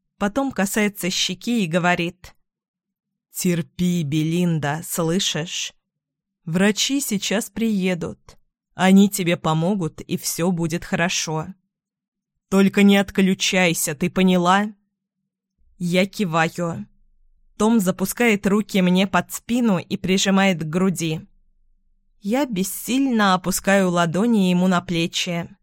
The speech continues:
«Чёрт, прости меня, прости меня, прости», —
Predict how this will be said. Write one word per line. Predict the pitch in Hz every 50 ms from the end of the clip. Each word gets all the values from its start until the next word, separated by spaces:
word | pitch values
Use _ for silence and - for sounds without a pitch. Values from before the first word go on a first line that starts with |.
| _ _ _ _ _ _ _ _ _ _ _ _ _ _ _ _ _ _ _
«Чёрт, | - - - - - - 151 151 151 147 151 - - _ - - - - - - -
прости | 175 170 165 170 - - - - - 160 170 165
меня, | 165 160 156 156 156 151 147 156 185 202 - _ _ _ _ _ _ _ _ _ _
прости | - 175 170 180 175 - - - - - - 165 165 156
меня, | 151 143 147 143 135 147 151
прости», — | - - 170 170 190 185 - - - - - - 185 180 202 - - -